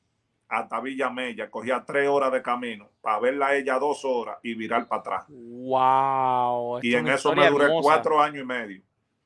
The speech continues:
Speaker 2: No, esto merece un libro, usted. Yo tengo
Speaker 1: Ya.
Speaker 2: que sacar, porque yo, yo tengo que publicar algo de esto. Va, va a salir una, una columna sobre usted la, en yankee punto com, pero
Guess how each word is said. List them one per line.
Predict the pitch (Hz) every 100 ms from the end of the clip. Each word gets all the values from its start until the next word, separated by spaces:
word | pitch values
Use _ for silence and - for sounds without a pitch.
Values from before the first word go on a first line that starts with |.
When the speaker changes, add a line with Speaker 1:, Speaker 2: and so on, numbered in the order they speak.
| _
Speaker 2:
No, | - 160
esto | 156 139
merece | 143 156 180
un | 165
libro, | 165 185 170
usted. | 147 151 147
Yo | 143
tengo | 135 147
Speaker 1:
Ya. | 120 117
Speaker 2:
que | 180
sacar, | 196 - 127
porque | 147 143 143
yo, | 156 151 - - -
yo | 147 151
tengo | 190 247
que | 226
publicar | 240 202 190 196
algo | 208 202 190
de |
esto. | 190 214 147
Va, | 143
va | 120 127
a | 143
salir | 170 185 196
una, | 202 196 175 -
una | 143 147 151 147
columna | - 143 160 180
sobre | 180 160
usted | 139 151
la, | 160 151 139
en | 135 127 127 120
yankee | 127 143 147
punto | 147 135 127
com, | 180
pero | 143 123